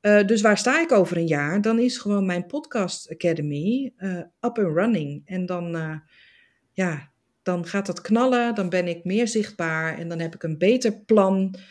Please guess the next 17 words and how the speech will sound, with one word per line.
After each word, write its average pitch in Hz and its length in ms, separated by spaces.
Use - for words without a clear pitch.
met 185 160
hoe 180 220
ik 170 80
dat 175 180
inderdaad, 160 540
eh, 151 200
structureel 202 680
goed 170 400
aanbied. 190 680
En, 160 320
eh, 151 160
ja, 277 180
dat, 269 220
eh, 240 200
geloof 156 320
ik - 60
wel. 135 140